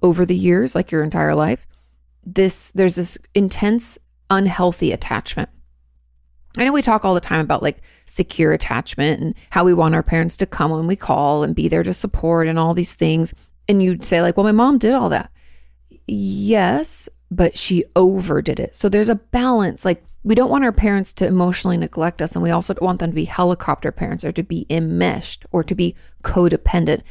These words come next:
And if people are wondering what that word means, the term enmeshed means there, like, legitimately are no boundaries between you and this other person. What's them is you and what's you is them.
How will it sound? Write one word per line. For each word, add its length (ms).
And 80
if 60
people 240
are 100
wondering 280
what 120
that 180
word 320
means, 460
the 100
term 400
enmeshed 600
means 320
there, 420
like, 300
legitimately 640
are 80
no 180
boundaries 760
between 360
you 540
and 240
this 160
other 220
person. 580
What's 220
them 320
is 200
you 180
and 100
what's 200
you 140
is 160
them. 300